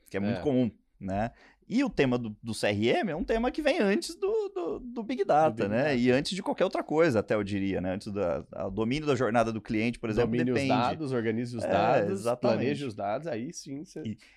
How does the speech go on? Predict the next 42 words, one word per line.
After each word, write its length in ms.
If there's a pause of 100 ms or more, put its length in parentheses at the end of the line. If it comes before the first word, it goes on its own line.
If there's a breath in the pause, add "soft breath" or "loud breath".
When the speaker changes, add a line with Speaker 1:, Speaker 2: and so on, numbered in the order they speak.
(120)
Speaker 1:
e 120
a 40
gente 280
tá 80
vivendo 300
a 80
época 200
dos 160
dados 200
proprietários, 720
né? 60
Ou 100
seja, 200
os 80
seus 200
dados 260
Speaker 2:
Uhum. 40
Speaker 1:
proprietários, 540
o 20
seu 100
canal 420
digital 400
bem 180
arrumado, 560
o 20
seu 240
site, 420
o 40
seu 260
app 300
funcionando 840
e 60
traqueando 500
o 40
cliente, 440
hoje 320
vale 240
mais 200
do 60
que 120
tudo, 260
porque 300